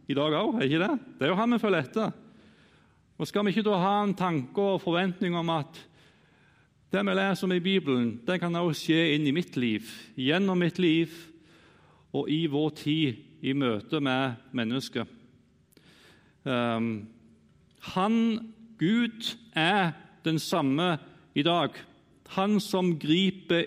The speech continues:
inn i historien og gjør overnaturlige ting som ingen mennesker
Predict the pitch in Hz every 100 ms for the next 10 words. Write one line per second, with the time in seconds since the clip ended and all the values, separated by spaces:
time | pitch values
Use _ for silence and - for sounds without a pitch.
0 | - 147 185 190 190 147 135 151 147 170
1 | 185 160 131 127 - - - - _ 147
2 | 151 139 127 156 160 - 165 131 127 160
3 | 147 143 139 131 156 156 120 135 127 123
4 | 143 123 104 131 - 143